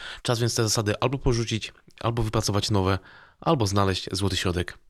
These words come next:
pomiędzy przeszłością a przyszłością. Z taką inicjatywą wyszedł niedawno Dan North, wskazując, że przykładowo jedną z przesłanek stojących za zasadą otwarte-zamknięte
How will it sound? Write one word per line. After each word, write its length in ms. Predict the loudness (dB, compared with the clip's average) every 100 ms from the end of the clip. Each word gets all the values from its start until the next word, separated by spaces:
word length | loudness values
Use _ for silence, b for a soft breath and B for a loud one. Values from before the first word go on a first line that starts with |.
| -6
pomiędzy 340 | -2 0 0 0
przeszłością 500 | 0 0 0 -2 -6 -6 -2
a 100 | 0
przyszłością. 460 | 0 -2 -6 -10 -16 B B B B B B
Z 100 | -4
taką 240 | -2 0 0
inicjatywą 600 | 0 0 0 2 0 -2
wyszedł 280 | -2 -2 0
niedawno 380 | 0 0 0 -2
Dan 280 | 0 0 2
North, 300 | 2 0 -4 -10
wskazując, 540 | -2 -2 0 -2 -2 -6
że 280 | -4 -2 -2 -6 -10
przykładowo 520 | -6 -2 0 2 0 -2 B B B
jedną 300 | 0 2 0
z 40 |
przesłanek 540 | 0 -2 0 0 0 -2
stojących 440 | -4 -4 -2 -2
za 260 | 2 2 2
zasadą 380 | 0 0 0 -2
otwarte-zamknięte 840 | -4 -6 -2 -2 0 -2 -2 -4